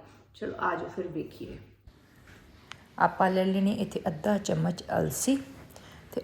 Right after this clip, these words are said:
ਅੱਧਾ ਚਮਚ ਆਪਾਂ ਚੌਲ ਲੈ ਲੈਣੇ ਆ, ਠੀਕ ਹੈ। ਅੱਧਾ ਕੱਪ ਆਪਾਂ ਪਾਣੀ ਲੈ ਲੈਣਾ, ਉਹਨੂੰ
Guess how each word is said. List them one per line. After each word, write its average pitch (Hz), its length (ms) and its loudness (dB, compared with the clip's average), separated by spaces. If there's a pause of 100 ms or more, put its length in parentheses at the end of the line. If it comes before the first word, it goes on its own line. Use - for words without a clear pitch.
ਅੱਧਾ 247 280 8
ਚਮਚ 185 380 4
ਆਪਾਂ 233 160 4
ਚੌਲ 165 420 8
ਲੈ - 100 6
ਲੈਣੇ 160 380 2
ਆ, - 40 -2 (540)
ਠੀਕ 190 220 0
ਹੈ। 254 160 4 (420)
ਅੱਧਾ 185 240 12
ਕੱਪ 214 260 8
ਆਪਾਂ 196 140 2
ਪਾਣੀ 170 360 8
ਲੈ 175 220 8
ਲੈਣਾ, 208 240 8 (340)
ਉਹਨੂੰ 190 240 6